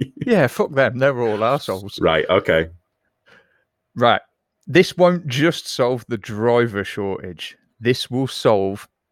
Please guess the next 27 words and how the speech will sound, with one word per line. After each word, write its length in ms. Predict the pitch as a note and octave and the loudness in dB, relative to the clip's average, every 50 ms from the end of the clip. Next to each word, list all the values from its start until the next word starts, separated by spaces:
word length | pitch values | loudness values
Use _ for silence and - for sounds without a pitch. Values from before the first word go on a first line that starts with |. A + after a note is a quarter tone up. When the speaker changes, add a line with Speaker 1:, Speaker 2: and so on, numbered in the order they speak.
| _ _ - | _ _ -4
Speaker 2:
every 640 | C3+ A#2+ G#2+ - - A#2 A2+ A2 A2 G#2+ G2 - _ _ _ _ - | -2 -2 -4 -6 -10 -6 -4 -2 -2 -2 -4 -8 _ _ _ _ -20
working 1080 | G#2+ G#2 G#2 G#2 G2+ G#2 A2+ C3+ C#3+ D3 C3 B2+ - - - G#2+ G2 F#2 F#2 F#2 F2+ - _ _ _ - - G#2 | -16 -14 -12 -10 -4 2 4 6 8 8 6 4 2 0 -4 -4 -4 -4 -6 -8 -10 -12 _ _ _ -20 -20 -14
job 420 | - A#2+ A2+ A2+ G#2 F#2+ F2+ E2+ - - _ _ _ - | -8 -2 0 2 2 2 0 -4 -8 -14 _ _ _ -20
shortage 1000 | - - - - - - - A2 G#2 G2 G2 - - - E2 - - - - - _ - | -14 -12 -12 -10 -8 -4 -2 -2 0 -2 -2 -4 -8 -12 -12 -12 -12 -14 -16 -14 _ -8
in 100 | G2 G2 | -6 -6
the 80 | F#2+ G2 | -4 -4
U 180 | G2 F#2+ F2+ | -4 -4 -4
K. 220 | - - F#2 F2 F2+ | -4 -2 -2 -2 0
So 180 | - - C#3+ | 2 2 2
not 240 | D3 D#3+ G3 G#3 - | 4 6 4 4 6
only, 320 | G3 G3+ G3 F#3 D#3 C3+ A2+ - - _ - - | 4 4 4 4 2 2 0 -2 -8 _ -4 0
like, 200 | C3 A#2+ A2 - - - - - | 0 0 0 -2 -8 -14 -14 -14
Speaker 1:
<laughs> 260 | - - - A#3 - E3+ | -14 -12 -8 -2 4 6
Speaker 2:
you 60 | E3+ | 6
know, 140 | D#3+ C#3+ C3+ - - - - - - | 6 6 4 2 -6 -20 -10 0 4
the 100 | A3 A#3 | 4 4
strawberry 720 | - - - - - A3 A#3 A#3+ A#3 G#3+ F3 F#3+ F3+ D#3 | 4 4 0 0 0 4 6 8 8 8 6 6 4 4
pickers 480 | - - E3 D3+ - - D3+ A#2+ A2+ - | 4 4 0 0 2 2 0 0 0 2
that 180 | - C3+ - - | 0 0 0 0
we're 60 | B2+ | -2
short 400 | - - - C#3+ C3 A#2+ - - | -2 0 0 2 2 2 2 0
of 160 | A2+ A2 G#2+ | 0 0 0
at 140 | A2 - - | -2 -4 -2
the 100 | A2 G#2+ | -4 -2
moment, 480 | G#2 G#2 G2+ G2+ G2+ G2 G2 G2 G#2+ - | -2 -2 -2 -2 -2 -4 -6 -8 -8 -8
you 120 | E3 F3+ | -8 -6
know, 280 | E3 B2+ A#2 B2+ C#3 | -4 -2 -2 -2 -2